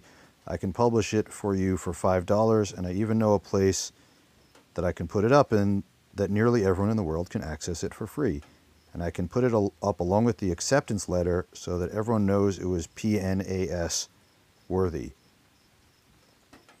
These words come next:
And, uh, so-and-so Epistem Doxa responds,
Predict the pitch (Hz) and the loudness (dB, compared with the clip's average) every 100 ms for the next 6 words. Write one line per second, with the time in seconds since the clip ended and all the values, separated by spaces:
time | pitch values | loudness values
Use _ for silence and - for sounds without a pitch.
0 | _ - - - 101 87 82 80 85 87 | _ -20 -20 -12 -8 -6 -8 -8 -6 -6
1 | 85 76 - - - 101 92 101 95 92 | -4 -6 -10 -16 -4 -2 -2 0 0 0
2 | - 98 - - - 92 85 101 101 - | -2 -8 -6 -6 -2 -2 0 2 0 0
3 | 95 85 - 87 87 82 | -2 -2 -4 -4 -4 -4